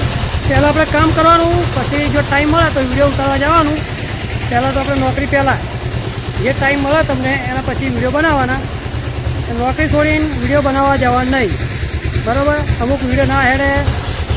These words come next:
અમુક હેડે, એવું થાય છે વીડિયો. આપણે ત્રણ વાગે મહેનત ચાલુ રાખી તો વળી વીડિયો હેડે છે, એટલે કે અમુક હેડે ના હેડે,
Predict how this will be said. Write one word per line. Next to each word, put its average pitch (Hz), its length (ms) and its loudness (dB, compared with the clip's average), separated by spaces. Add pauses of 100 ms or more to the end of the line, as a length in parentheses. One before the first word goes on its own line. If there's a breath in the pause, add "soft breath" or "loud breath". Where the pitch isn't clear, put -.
(400)
અમુક 262 240 0
હેડે, 262 220 2
એવું 269 240 2
થાય 254 180 2
છે 226 120 0
વીડિયો. 240 300 -2 (200)
આપણે 254 140 -4
ત્રણ 277 220 -2
વાગે 277 140 0
મહેનત 262 240 0
ચાલુ 285 160 0
રાખી 262 280 0 (800)
તો 247 60 -2
વળી 247 240 0
વીડિયો 247 240 2
હેડે 294 180 4
છે, 254 120 0
એટલે 285 400 -2
કે 233 120 -2
અમુક 240 280 -2
હેડે 233 180 -2
ના 226 160 -2
હેડે, 233 280 0